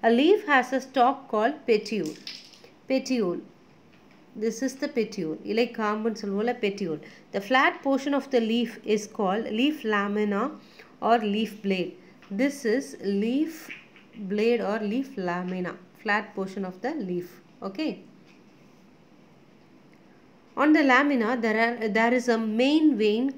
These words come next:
called midrib. So which is the midrib? This is the main vein.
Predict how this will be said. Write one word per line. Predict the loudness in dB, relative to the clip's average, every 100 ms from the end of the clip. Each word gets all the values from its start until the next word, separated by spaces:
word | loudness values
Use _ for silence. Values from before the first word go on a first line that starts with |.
| -2
called | 0 0 -4 -2 0
midrib. | 2 0 -2 -4 -12 -20 -20 -10
So | -2 0
which | 0 -2
is | -2
the | 0 0 2
midrib? | 0 0 -2 -4 -10
This | -8 -6 -4
is | -4
the | -2 -2
main | 0 0 2 2 2 0
vein. | -2 -4 -6 -8